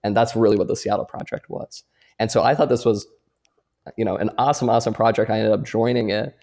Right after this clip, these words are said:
uh, and I spent almost three years on that research project, almost my entire time at university, um, and ended up publishing papers while I was on that group. And so I really just enjoyed the, the academic side of computer science a lot.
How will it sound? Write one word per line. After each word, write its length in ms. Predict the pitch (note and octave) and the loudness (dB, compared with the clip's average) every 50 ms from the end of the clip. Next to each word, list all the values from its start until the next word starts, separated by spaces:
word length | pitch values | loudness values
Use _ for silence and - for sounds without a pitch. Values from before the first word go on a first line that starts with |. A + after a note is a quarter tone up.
| _ _ _ _ - | _ _ _ _ 0
uh, 160 | G#2+ G#2 G#2 | 0 2 2
and 80 | - G#2 | 2 0
I 60 | G#2 | 0
spent 380 | G#2 - - - G#2+ A2 G#2+ - _ _ _ _ _ _ | -2 -2 -4 -4 -4 -4 -4 -8 _ _ _ _ _ _
almost 680 | - A#2 B2+ D3+ F#3 E3+ - - - - - - - - | -2 0 0 2 0 0 -2 -6 -10 -14 -20 -20 -18 -6
three 240 | - A#2 A#2+ A#2+ | -2 0 2 2
years 440 | A2+ G#2+ G2+ G2 C#3 F#3+ C#4 F4 - - - | 2 2 4 4 4 4 2 0 -2 -4 -2
on 80 | - | 0
that 160 | - G3 F3+ - | 0 0 2 2
research 280 | F3 F3+ - G3+ G3 | 0 0 0 -2 -2
project, 240 | - F3+ F#3 B3 A3 | 0 0 0 2 2
almost 240 | F3 C#3 D3 C#3 - | 2 2 2 2 2
my 80 | C3 | 0
entire 280 | A2+ G#2+ - A#2 A2+ G#2+ | 0 2 2 2 2 2
time 240 | - - - - - | 2 0 -2 -2 0
at 160 | - - - | 0 0 0
university, 540 | - - - - - - F3+ - G3 G3+ A3 - _ _ _ _ _ _ _ _ _ _ _ _ _ _ _ - - _ _ _ _ - | 0 -2 -4 -4 -6 -6 -6 -4 -4 -6 -6 -8 _ _ _ _ _ _ _ _ _ _ _ _ _ _ _ -20 -20 _ _ _ _ 0
um, 360 | B2 B2 B2 A#2+ A#2 A2+ A2 - | 2 4 6 6 6 4 2 0
and 80 | G#2+ G#2+ | 0 2
ended 140 | A#2 A#2 | 2 2
up 100 | A#2 - | 2 2
publishing 420 | - B2 A#2 A2+ A2+ - - A2 F#2+ | 0 0 0 0 0 0 0 -2 -2
papers 360 | - C3 C#3+ D3+ - C#3 C3+ | -2 -2 0 0 0 0 2
while 80 | C3 B2+ | 2 2
I 20 | |
was 80 | B2+ B2+ | 2 2
on 140 | C3 B2 | 2 0
that 160 | B2 B2 A#2 - | 0 0 0 0
group. 340 | - A#2+ A#2 A#2 A#2 - - _ _ _ _ _ - | -2 -2 -2 -2 -2 -6 -12 _ _ _ _ _ -4
And 100 | G#2+ A2 | -4 -2
so 520 | - - A2+ A2 G#2+ G#2+ G#2+ G#2 - - - _ _ _ - | 2 4 4 6 6 4 2 0 -4 -10 -20 _ _ _ 0
I 60 | G#2+ | 0
really 340 | A2+ A2 A2 C3 C#3 C3 B2+ | 2 2 4 4 4 4 4
just 180 | G#2 A#2+ A#2 - - | 2 0 -4 -2 0
enjoyed 720 | A#2+ A#2 A2 G2+ G2+ C3+ B2 C3 G#2 A2+ A2+ A2 A2 A2 G2 | 0 0 0 0 -2 -4 -4 0 2 4 4 4 4 2 0
the, 600 | A2+ G#2 F2+ G#2 G2+ G2 G#2+ G#2+ G#2+ - - - | -2 -2 0 0 0 0 -2 -2 -4 -4 -6 -6
the 160 | - - G2+ - - | -6 -6 -6 -4 -2
academic 500 | A2+ A2 - - - A2+ G#2 G#2 F#2 - | -4 -2 0 0 0 2 2 0 -2 -4
side 260 | - - - G2 G#2 | -4 -4 -2 -2 -2
of 120 | G2+ - | -4 -6
computer 400 | - - A2+ A2 - - - F#2+ | -10 -12 -10 -8 -6 -6 -6 -6
science 360 | - - - F#2+ F2 F2 - - | -8 -6 -6 -6 -6 -8 -6 -4
a 40 | - | -2
lot. 420 | G#2 G2+ G#2 G#2 F#2+ F2 F#2+ - | -2 0 0 0 -2 -2 -6 -10